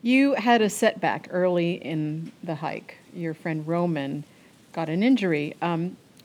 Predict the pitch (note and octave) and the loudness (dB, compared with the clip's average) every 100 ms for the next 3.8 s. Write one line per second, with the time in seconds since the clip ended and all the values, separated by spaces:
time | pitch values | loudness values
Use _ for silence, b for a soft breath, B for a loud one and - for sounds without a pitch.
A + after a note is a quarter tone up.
0 | - C4 C#4 C#4 - A3 A3+ G#3+ F#3+ F#3 | -4 0 2 0 2 2 2 0 0 0
1 | F#3 G3 G3 E3+ D#3 - E3+ A3+ D3+ D3 | 0 0 0 0 -2 -4 -4 -2 -2 -4
2 | D#3+ - F#3+ F#3+ - F3+ F3 D#3+ F3+ F3 | -8 -10 -4 -4 -4 -6 -4 -4 -4 -4
3 | E3 D3+ D3 D3 - D#3+ D3 | -4 -8 -10 -12 -10 -8 -8